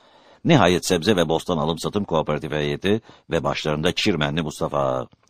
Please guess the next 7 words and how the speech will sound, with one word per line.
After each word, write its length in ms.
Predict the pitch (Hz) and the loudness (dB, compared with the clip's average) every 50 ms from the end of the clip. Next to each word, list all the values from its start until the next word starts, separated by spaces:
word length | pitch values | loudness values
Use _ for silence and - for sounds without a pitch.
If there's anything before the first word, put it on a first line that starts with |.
| _ _ _ _ _ _ _ _ _ _ _ _ _ _ _ _ _ _ | _ _ _ _ _ _ _ _ _ _ _ _ _ _ _ _ _ _
İri 200 | - 175 185 226 | 2 4 6 8
yapısı, 360 | 214 202 185 - 170 - 151 | 8 8 8 6 4 2 2
güler 360 | 117 95 117 110 120 127 123 | 2 4 4 6 8 8 6
yüzü, 280 | 92 92 98 87 92 80 | 6 2 0 0 0 0
babacan 440 | 85 87 85 78 73 82 90 98 85 | 2 2 2 2 2 0 -2 -2 0
görünüşüyle 560 | 80 85 82 80 80 78 - 107 107 90 80 | 0 -2 -2 -2 -2 -4 -2 -2 0 0 0
yerindeydi. 760 | 78 76 80 76 82 76 71 76 82 80 69 71 69 65 - | -2 -2 -2 -2 -4 -2 -2 -2 -2 -2 -2 -4 -6 -6 -8